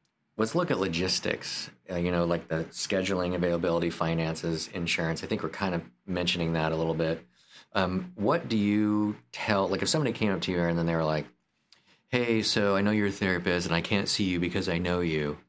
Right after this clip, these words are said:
you know, um, what should I do as far as, like, how does this whole payment thing work?" Uh, does therapy even, like, it can, like, a question we get all the time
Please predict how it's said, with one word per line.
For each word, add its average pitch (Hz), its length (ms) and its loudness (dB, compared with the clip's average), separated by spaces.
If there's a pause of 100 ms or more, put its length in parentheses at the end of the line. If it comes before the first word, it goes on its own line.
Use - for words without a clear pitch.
(420)
you 98 140 0
know, 78 400 2
um, 87 500 0 (280)
what 107 200 2
should 104 200 0
I 92 120 2
do 90 220 0
as 87 120 -2
far 85 220 0
as, 82 120 -2
like, 80 240 0
how 110 100 -2
does 110 140 0
this 95 100 -2
whole 98 140 -2
payment 90 380 -2
thing 82 200 0
work?" 78 280 -2
Uh, 92 60 -2
does 87 240 -2
therapy 104 340 0
even, 85 340 0
like, 80 260 -2 (460)
it - 140 -6
can, 110 280 2
like, 90 260 0
a - 20 -12
question 104 240 0
we 95 60 2
get 90 120 2
all 85 80 4
the 82 60 2
time 82 440 0